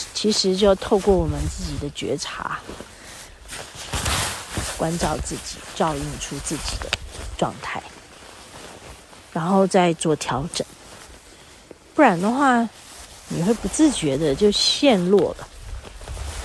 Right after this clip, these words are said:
当我们陷落的时候，有的时候已经来不及，你就会一直往下掉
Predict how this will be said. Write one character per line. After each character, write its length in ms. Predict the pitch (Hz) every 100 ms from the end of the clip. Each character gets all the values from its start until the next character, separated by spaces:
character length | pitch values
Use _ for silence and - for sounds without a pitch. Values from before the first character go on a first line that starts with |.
| - - - - - - - -
当 140 | 262 269
我 80 | 190
们 120 | 185
陷 320 | - 254 220 208
落 180 | 202
的 80 | 160
时 220 | 165 -
候， 220 | 160 165 165 - - - - - - - - - - - - -
有 140 | 165
的 120 | 220
时 200 | 311 208
候 340 | 190 214 190 185 -
已 60 | 180
经 180 | 240 262
来 180 | 185
不 200 | 175 277 285 -
及， 360 | - 196 196
你 60 | 185
就 100 | 185
会 160 | 240 208
一 20 |
直 160 | -
往 220 | 233 180 160
下 340 | - - 175 - -
掉 180 | - -